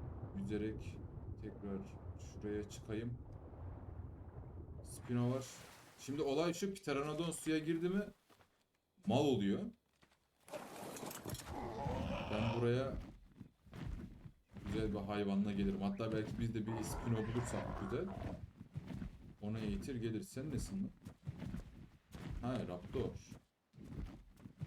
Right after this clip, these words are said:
Ee, şu üst tarafına bakalım.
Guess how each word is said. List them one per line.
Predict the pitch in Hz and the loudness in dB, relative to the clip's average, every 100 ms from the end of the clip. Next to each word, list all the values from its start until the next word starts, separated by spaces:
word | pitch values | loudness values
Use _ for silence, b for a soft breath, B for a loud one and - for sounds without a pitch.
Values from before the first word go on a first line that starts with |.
| - - - - - - - - - - - - - - - - 95 | -4 -4 -4 -6 -10 -8 -4 -4 -4 -8 -8 -6 -4 -4 -6 -8 -6
Ee, | 92 92 185 - | -2 0 0 -2
şu | - | -2
üst | 160 - | -2 2
tarafına | 196 185 196 208 185 | 4 4 6 6 6
bakalım. | - 127 208 | 4 4 2